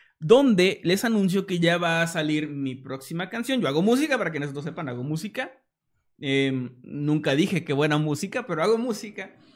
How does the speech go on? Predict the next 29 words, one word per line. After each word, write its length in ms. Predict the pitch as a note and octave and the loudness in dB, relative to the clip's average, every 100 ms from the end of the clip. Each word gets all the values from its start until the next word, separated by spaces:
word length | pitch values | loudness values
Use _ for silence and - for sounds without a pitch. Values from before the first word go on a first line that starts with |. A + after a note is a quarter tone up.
| _ | _
Y 300 | - G3+ B3 - | -8 -4 -4 -2
si 120 | F3+ | -2
ustedes 500 | F3 G3+ A#3+ A#3+ B3+ | 0 2 4 4 2
quieren 320 | - A3 A#3 | 0 2 2
participar 760 | G#3 F3 D#3+ E3 E3 E3 D#3 - | 0 -2 -2 -4 0 4 4 2
en 120 | D3 | -4
el 140 | C#3+ C3+ | -2 0
video 240 | C3+ D3 | 0 0
musical 760 | F3+ G#3+ G#3+ E3+ F#3 F3 D3+ - | -2 -4 -6 -4 0 2 0 -4
de 200 | C3+ C3 | -8 -6
mi 140 | B2+ | -6
próxima 480 | B2 B2+ - D#3+ F3+ | -6 -6 -4 -4 -2
canción, 480 | A3 A3+ A3 E3+ G#3 - - | -4 -2 0 0 -2 -16 -16
que 80 | |
es 60 | - | -6
una 120 | D3+ | -4
canción 240 | F3 F3 F3 | -2 -2 0
de 80 | |
desamor, 420 | F3+ E3+ E3+ E3 E3 | -2 -2 -2 -2 -2
el 100 | D3 | -2
nuevo 200 | B3+ A#3+ | 0 0
disco 200 | G#3 - | -2 -6
es 100 | F3 | -6
todo 200 | G#3+ G3 | -4 -2
de 60 | |
desamor, 480 | D3+ C#3+ C3 C3+ C3+ | -2 -4 -6 -4 -6
me 160 | - C3 | -10 -10
gustó 240 | B2+ B2+ | -10 -8
mucho. 420 | D3 D#3 D3+ D3+ | -4 -4 -6 -10